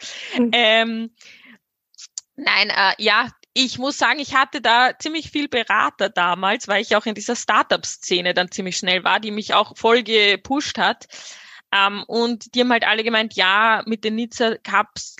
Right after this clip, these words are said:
Speaker 2: äh, Nizza-Kapseln, Nizza-Zahlen, ähm, tu-, tun wir uns so abheben, dass wir dieser anderen Marke gar nicht in die Quere gehen, kommen“, ja.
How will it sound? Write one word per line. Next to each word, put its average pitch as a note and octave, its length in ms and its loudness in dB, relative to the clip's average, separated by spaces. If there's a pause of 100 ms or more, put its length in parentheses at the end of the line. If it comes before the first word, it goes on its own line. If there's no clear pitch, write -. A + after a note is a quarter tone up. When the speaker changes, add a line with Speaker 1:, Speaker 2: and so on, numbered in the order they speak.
Speaker 2:
äh, G#3 140 -4
Nizza-Kapseln, G#3 880 -4
Nizza-Zahlen, - 1900 -2
ähm, F#3+ 380 -2 (440)
tu-, A#3+ 220 -2 (100)
tun B3 220 0
wir A#3+ 80 6
uns A#3+ 200 -2
so A#3 160 0
abheben, G#3+ 720 -4
dass G#3 280 -2
wir G#3+ 420 4 (800)
dieser A3 260 0 (120)
anderen G#3 360 0
Marke F#3+ 360 -2
gar F#3 240 2
nicht G#3+ 240 -8
in G#3 140 -6
die F#3+ 120 -12
Quere F#3+ 520 2
gehen, D#3+ 640 -6
kommen“, F3 520 0
ja. F3 280 0